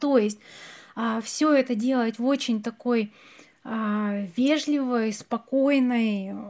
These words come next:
но отчетливой, опять-таки подчеркну, отчетливой манере, то есть давая человеку понять, что нет, так нельзя,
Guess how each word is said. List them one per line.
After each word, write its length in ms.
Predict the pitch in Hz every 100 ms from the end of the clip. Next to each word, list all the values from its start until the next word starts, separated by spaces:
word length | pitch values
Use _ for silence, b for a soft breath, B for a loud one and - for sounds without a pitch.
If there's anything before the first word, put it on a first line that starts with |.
| 294
но 640 | 220 240 262 262 240 240 _
отчетливой, 1000 | 233 233 - 277 247 - 202 208 202 202 _ _
опять-таки 600 | 226 214 208 190 - -
подчеркну, 720 | 214 226 220 247 - 247 233 - _
отчетливой 800 | 226 - - 285 240 208 208 196
манере, 920 | 190 196 214 220 226 311 403 277 190 - _
то 160 | - 254
есть 260 | 226 208 208
давая 400 | 240 262 254 196
человеку 520 | - 220 226 214 202
понять, 500 | 214 214 240 370 403
что 640 | - - 294 311 285 - -
нет, 500 | 285 302 294 294 - _ _ _ _ _ _ _ _ _ _
так 260 | 240 330 440
нельзя, 560 | 427 247 - 202 202